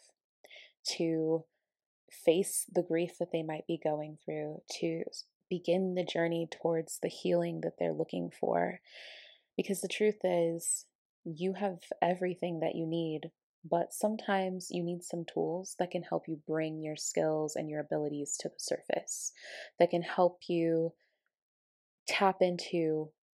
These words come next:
a deeper space of healing that maybe you wouldn't have been able to do before. And that's what Five Days to Sexy Sacred Balance is all about. And so I'm so excited to share this offering with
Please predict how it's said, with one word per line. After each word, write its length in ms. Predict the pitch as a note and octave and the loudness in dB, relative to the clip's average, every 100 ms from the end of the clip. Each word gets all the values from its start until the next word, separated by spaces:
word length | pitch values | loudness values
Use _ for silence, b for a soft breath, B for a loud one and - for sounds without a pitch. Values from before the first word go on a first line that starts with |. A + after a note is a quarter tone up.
| - | -4
a 60 | F3 - | -4 -2
deeper 600 | F#3 F3+ E3+ E3 D#3+ D#3+ _ _ | -4 2 4 4 2 -6 _ _
space 760 | - - - D#3 C#3+ - - - _ - | -8 -2 2 2 2 -2 -4 -8 _ -6
of 340 | D#3+ D#3 D3+ D3 | 0 2 0 -4
healing 540 | - G#3 F3+ - E3+ E3+ - | 2 4 4 -2 -10 -10 -6
that 120 | F3 | -2
maybe 220 | F#3+ G#3 | 0 0
you 160 | G#3 F#3+ | 0 0
wouldn't 220 | F#3 F3 | 0 -2
have 120 | E3 | -2
been 100 | E3 | -2
able 240 | E3 D#3+ | 0 -2
to 140 | D#3 E3 | -2 -4
do 400 | D#3+ D#3 D#3 D#3 - | -2 0 -2 -4 -4
before. 480 | E3+ - D3 - - _ _ - B B B B | -4 0 0 0 -4 _ _ -20 B B B B
And 340 | - E3+ E3+ E3+ | 2 2 0 0
that's 340 | F3 G#3 - | -2 -2 -4
what 320 | E3+ E3+ - - | 0 2 0 2
Five 220 | E3+ D#3+ D#3+ | 2 2 0
Days 320 | E3 D#3 D3+ | -2 -2 -6
to 100 | - | -8
Sexy 360 | - D3+ - D#3 | -4 -4 -4 -10
Sacred 400 | - D3 D3+ D3 | -6 -6 -4 -4
Balance 400 | D3 C#3+ C#3 C#3 | -2 -2 -4 -6
is 140 | - - | -8 -2
all 300 | - - - | 0 0 -2
about. 280 | - - - | -2 0 -2
And 160 | - E3+ | -4 -8
so 300 | - D#3+ D#3 | -2 0 0
I'm 140 | - E3+ | 0 -4
so 520 | - - - G#3 A3 | -8 -10 0 2 2
excited 560 | G#3 - E3 D#3+ D#3+ D#3+ - b b - - | -2 -2 0 2 0 -2 -6 b b -12 -4
to 100 | E3+ | -4
share 380 | - F3+ F3 | 0 4 4
this 180 | E3 D#3 | 4 2
offering 540 | - D#3+ E3 D#3 D3+ D3 | 2 2 2 0 0 -2
with 160 | D3 | -4